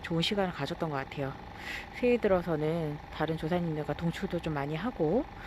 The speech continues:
좀 더 낚시를 열심히 다니도록 하겠습니다.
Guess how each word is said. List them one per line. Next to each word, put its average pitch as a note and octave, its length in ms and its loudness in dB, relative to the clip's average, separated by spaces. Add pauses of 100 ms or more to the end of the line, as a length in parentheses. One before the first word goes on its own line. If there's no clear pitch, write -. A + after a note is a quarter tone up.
(280)
좀 D#3+ 200 -4
더 D3+ 100 0
낚시를 D#3+ 680 0
열심히 C#3+ 360 -2
다니도록 C#3+ 480 -4
하겠습니다. F3+ 500 -6